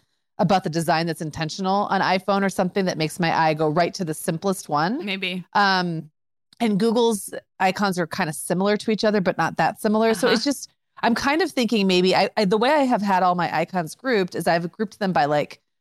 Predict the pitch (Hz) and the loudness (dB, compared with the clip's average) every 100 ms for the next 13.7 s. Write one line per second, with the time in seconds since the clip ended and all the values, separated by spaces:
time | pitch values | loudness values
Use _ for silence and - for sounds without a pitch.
0 | _ - 233 - 208 - 180 156 160 196 | _ -4 -2 0 0 0 0 0 0 0
1 | 240 - 160 180 233 247 233 - 180 180 | 0 -2 0 0 0 0 0 0 0 0
2 | 160 160 151 - 151 156 - 147 160 139 | 0 0 0 0 0 0 -6 -2 -2 0
3 | 131 170 165 220 240 220 196 160 165 - | 0 -2 0 0 0 0 -2 -4 -8 -2
4 | 175 165 - - 180 185 214 214 185 185 | 0 0 -4 0 2 4 2 -2 -2 -2
5 | 175 170 156 175 165 160 143 143 135 139 | -2 -4 -6 -4 -2 0 0 -2 -6 -8
6 | - 127 101 76 185 _ 214 285 415 170 | -14 -14 -12 -14 -18 _ -12 -10 -4 -2
7 | - 202 190 170 156 170 156 - _ - | 0 2 4 2 0 -2 -4 -12 _ -4
8 | 208 214 196 - 247 269 - 208 196 190 | 0 0 -2 0 0 0 0 2 2 2
9 | 175 196 170 - 320 - - 156 131 190 | 0 -2 -4 -2 -2 -2 -8 -6 -6 -4
10 | 185 170 - 220 226 247 254 196 226 226 | -4 -4 -6 -4 -2 0 2 2 2 2
11 | 208 170 202 180 - 185 185 - 190 196 | 2 2 2 0 0 -2 -4 -4 -4 -4
12 | - 180 170 139 _ 190 185 214 214 160 | -6 -6 -8 -14 _ -4 0 4 4 2
13 | 196 185 - 254 196 - | 2 -2 0 2 2 -2